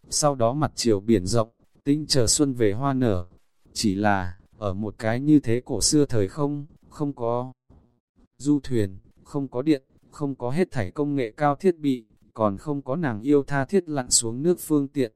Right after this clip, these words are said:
liền tính không cần tiền cũng có thể có được một tòa hoang đảo. Đối với nàng mà nói,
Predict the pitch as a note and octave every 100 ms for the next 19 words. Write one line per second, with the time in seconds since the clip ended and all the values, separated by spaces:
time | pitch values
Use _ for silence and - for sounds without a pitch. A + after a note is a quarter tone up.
0 | _ _ G#2+ A2 G2 A2+ A2+ C3+ D3+ C3+
1 | B2 G2+ A#2+ G#2+ G2 B2+ C3+ B2 B2 A#2+
2 | F#2 A#2+ D3 A2 A2 G#2 G#2+ G2 C3 C#3
3 | C3+ G#2+ F2+ E2+ _ _ A2 A2+ A2+ B2
4 | D3 A#2+ G#2 G#2 G2+ G#2 G#2 C3